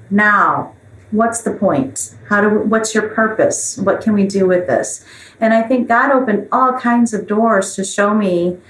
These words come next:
that I can comfort others with the same comfort that I received from him. Um,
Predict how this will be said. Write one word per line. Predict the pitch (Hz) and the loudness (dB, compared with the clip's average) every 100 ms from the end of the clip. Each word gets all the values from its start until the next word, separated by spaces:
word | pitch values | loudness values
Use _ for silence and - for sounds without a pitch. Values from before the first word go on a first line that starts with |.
| - - - | -20 -20 -4
that | 202 190 180 175 - _ | 0 2 2 0 -6 _
I | 185 202 | -2 -2
can | 202 359 359 | 0 2 4
comfort | - 202 196 185 | 2 -2 0 0
others | 175 170 160 - | 2 2 0 -2
with | 180 | -2
the | 180 | -2
same | - 175 | 0 -2
comfort | 175 180 - 175 165 | 0 -2 0 -2 0
that | 180 | 0
I | 165 | 0
received | 165 165 - 165 156 - | 2 0 0 -2 -2 -6
from | - 165 160 | -6 -4 -4
him. | 165 143 160 - - - - - 190 | -4 -6 -8 -16 -20 -20 -20 -8 0
Um, | 180 170 170 170 | 2 2 -2 -6